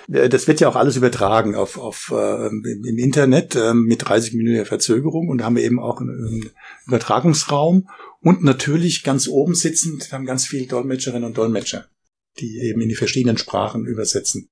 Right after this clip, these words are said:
Bei den Arbeitssprachen, Französisch und Englisch. Und zum Beispiel oftmals in afrikanischen Sprachen oder von den afrikanischen Sprachen in die beiden Arbeitssprachen.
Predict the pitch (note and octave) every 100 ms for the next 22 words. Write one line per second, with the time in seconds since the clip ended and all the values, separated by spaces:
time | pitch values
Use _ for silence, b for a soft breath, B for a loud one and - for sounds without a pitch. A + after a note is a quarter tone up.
0 | _ - G#2+ A2+ B2 C3 - B2+ A#2 A#2+
1 | A2+ - G#2+ G#2 A#2+ G#2+ G2 A2+ F3 -
2 | - B B B B B B B C3+ C3
3 | C3 A#2+ A#2 B2 A#2 A#2 B2+ G#2+ A2+ G#2
4 | - - A2+ A#2+ A#2+ - A#2 A2 G2+ F#2+
5 | - C3+ C3 A#2 A2+ B2 A#2 G#2+ G#2+ A#2+
6 | A2+ - G#2+ G#2+ A#2+ A#2+ A2+ A2 G2+ F#2+
7 | A2 G#2+ A#2 - - B2+ A2+ A#2+